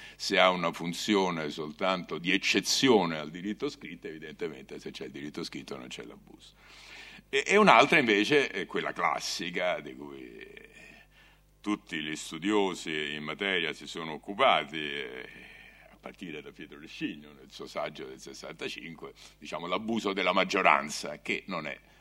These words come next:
di diritto scritto, anche se trova in cui indicazione. La prima ipotesi di diritto scritto è anche nuova, è quella prevista dall'articolo duemilaquattrocentonovantasette del Codice Civile, che viene, eh, nel gergo, ci,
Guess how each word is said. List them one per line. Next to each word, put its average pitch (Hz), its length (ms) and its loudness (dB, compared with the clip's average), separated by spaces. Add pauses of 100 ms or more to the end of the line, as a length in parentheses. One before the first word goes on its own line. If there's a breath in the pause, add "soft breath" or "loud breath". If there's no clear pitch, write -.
(140 soft breath)
di 80 180 -12
diritto 76 340 -10
scritto, - 560 -20
anche 65 320 -16
se 67 160 -14
trova 60 400 -14
in 58 80 -20
cui - 180 -20
indicazione. - 600 -20 (360 loud breath)
La 104 140 0
prima 151 200 10
ipotesi 165 400 12
di 113 100 8
diritto 151 280 8
scritto 143 340 6
è 127 40 8
anche 120 240 6
nuova, 92 600 6
è 135 160 4
quella 135 280 8
prevista 131 520 8
dall'articolo 113 540 6
duemilaquattrocentonovantasette 95 1800 4
del 73 160 -6
Codice 73 460 -8
Civile, 73 580 -6 (680 loud breath)
che 151 360 12 (120)
viene, 110 680 12
eh, 95 380 6
nel 131 180 6
gergo, 127 540 10
ci, 107 180 4